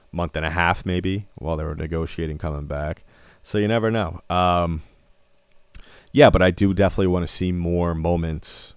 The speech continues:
like we had in twenty ten, especially, you know, iconic moments. For example, obviously, anybody thinks about the, the gold medals, uh, the championships and all that stuff in, uh, in the Olympics. I mean, at least me, I think about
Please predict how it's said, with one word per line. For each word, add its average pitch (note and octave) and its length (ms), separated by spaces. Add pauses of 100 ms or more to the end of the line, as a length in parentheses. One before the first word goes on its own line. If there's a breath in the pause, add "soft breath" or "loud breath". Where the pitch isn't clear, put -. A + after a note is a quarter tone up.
(120)
like C#2+ 220
we D#2 100
had D#2+ 260
in D2+ 120
twenty D2+ 280
ten, D#2 280
especially, D#2 560
you - 80
know, D#2+ 100
iconic F#2+ 480
moments. D#2 480
For - 140
example, D#2+ 400
obviously, D2 460 (400 loud breath)
anybody F#2 320
thinks D#2+ 260
about D#2+ 280
the, D2+ 340 (500 soft breath)
the E2+ 80
gold E2+ 280
medals, D#2 760
uh, B1 440
the - 60
championships C#2+ 680
and A1+ 100
all B1+ 80
that C2+ 160
stuff - 320
in, A#1 180
uh, A1 300 (600)
in F2 100
the E2 80
Olympics. E2+ 760 (260)
I E2 100
mean, D2+ 140
at D2+ 80
least E2+ 260
me, F2+ 220
I D2+ 120
think D#2+ 220
about D2+ 400